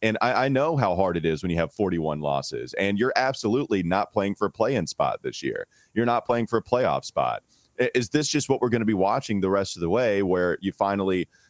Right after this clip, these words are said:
start to have some of these younger guys infiltrate with more Mark Williams, with, you know, more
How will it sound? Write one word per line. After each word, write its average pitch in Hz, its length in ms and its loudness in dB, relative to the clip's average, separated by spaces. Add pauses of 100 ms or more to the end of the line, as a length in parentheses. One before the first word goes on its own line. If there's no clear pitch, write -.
start 110 260 -2
to 101 80 0
have 98 180 0
some 107 120 0
of 95 60 0
these 90 160 -2
younger 95 220 0
guys 87 420 0
infiltrate 92 680 0
with 113 200 0
more 120 360 2
Mark 90 320 0
Williams, 65 580 -2
with, 110 260 0 (300)
you 107 80 0
know, 95 300 0
more 113 500 2